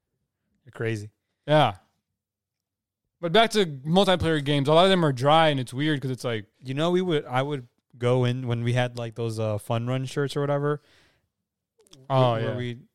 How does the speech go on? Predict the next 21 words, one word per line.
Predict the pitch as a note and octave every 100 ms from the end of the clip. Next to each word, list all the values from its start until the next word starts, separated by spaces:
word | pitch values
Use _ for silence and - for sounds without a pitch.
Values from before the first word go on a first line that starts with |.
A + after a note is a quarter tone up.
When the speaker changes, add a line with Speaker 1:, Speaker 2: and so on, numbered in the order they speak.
| -
Speaker 1:
I | B2+
would | D3 B2
go | B2 B2+
to, | -
like, | A#2+ A2
different | B2 B2 A2+
gym | A2+ A2
periods | C3 B2+ C3+ A2+
and | G#2
run | G#2 A#2+
it | B2
just | A2+
because | A2+ - A2+
I |
wanted | G#2+ G#2+ A2+
all | G#2+
the | G#2+
shirts. | - - G#2 C3+ - - _ _ _ -
Speaker 2:
You're | D3 C3+ G#2 - -
insane, | C#3+ B2 B2+ A#2+ A2 G#2
dude. | A2